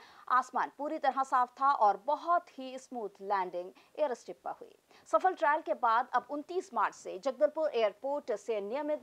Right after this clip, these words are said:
विमान सेवा शुरू कर दी जाएगी। रायपुर से एयरलाइंस के विमान ने जगदलपुर एयरपोर्ट पर लैंड किया।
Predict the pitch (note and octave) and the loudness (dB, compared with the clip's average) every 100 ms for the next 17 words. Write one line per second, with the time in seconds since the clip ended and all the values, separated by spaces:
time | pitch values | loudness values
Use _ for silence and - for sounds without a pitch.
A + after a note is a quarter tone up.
0 | A3+ A3+ G#3 F3+ - F#3 - - A#3 F3 | -4 -2 -2 -4 -6 -6 -8 -10 -12 -12
1 | D#3 - - - - - B3 C4+ D4 G4+ | -14 -16 -20 -20 -20 0 8 8 10 4
2 | G#4 F4+ A#3+ A#3+ C#4 - C4+ G#3+ A3 A3 | 10 10 12 8 8 4 4 4 2 4
3 | A#3 B3+ A#3+ F#3+ A3 G3 G#3 G#3+ G3+ B3 | 6 6 4 0 0 0 -2 0 0 0
4 | A3+ G3+ F#3+ G#3+ G#3+ - F3 E3 G#3 - | 4 4 4 0 -2 0 0 0 -2 4
5 | C#4+ | 4